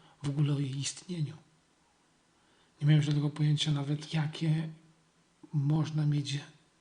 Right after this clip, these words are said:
oszczędności, zatrudniając właściwych ludzi z właściwymi umiejętnościami.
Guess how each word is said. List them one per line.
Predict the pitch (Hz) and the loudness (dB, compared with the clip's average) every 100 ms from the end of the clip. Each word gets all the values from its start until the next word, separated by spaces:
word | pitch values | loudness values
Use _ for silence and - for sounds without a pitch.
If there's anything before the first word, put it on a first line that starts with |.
| _ _ _ _ _ _ - - | _ _ _ _ _ _ -20 -12
oszczędności, | 156 - 156 139 180 165 - - 139 175 - - - - - - | -10 -2 0 2 0 0 -2 -2 -2 -2 -6 -16 -20 -20 -20 -10
zatrudniając | 160 160 151 165 160 135 | -6 -4 0 2 2 2
właściwych | 143 - - 147 151 | 0 -2 -2 0 0
ludzi | 151 147 | 0 0
z | 151 | 0
właściwymi | 151 - 143 147 135 | 0 -2 -2 0 0
umiejętnościami. | 139 135 151 - 151 | -2 -4 -4 -4 -4